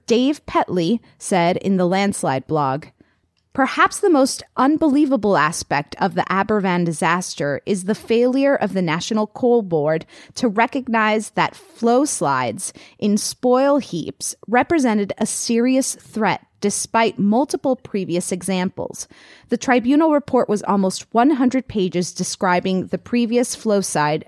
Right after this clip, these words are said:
events. The failure to learn lessons from these multiple accidents and the lack of recognition that spoil heaps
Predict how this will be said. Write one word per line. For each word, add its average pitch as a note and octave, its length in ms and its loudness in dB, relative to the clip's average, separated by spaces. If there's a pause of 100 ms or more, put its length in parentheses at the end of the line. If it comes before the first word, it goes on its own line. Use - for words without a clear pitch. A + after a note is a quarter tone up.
(140)
events. E3+ 680 -2 (340)
The A3+ 100 -2
failure C#4 480 4
to - 160 -4
learn A3 380 2
lessons F#3+ 460 0
from F3+ 200 -4
these F#3 240 -4
multiple A3+ 540 -2
accidents D#3+ 640 -2
and F#3+ 160 -2
the F3 60 0
lack F3+ 320 0
of C4 120 -2
recognition G#3 680 -2
that D3+ 180 -2
spoil B3+ 460 2
heaps - 420 -8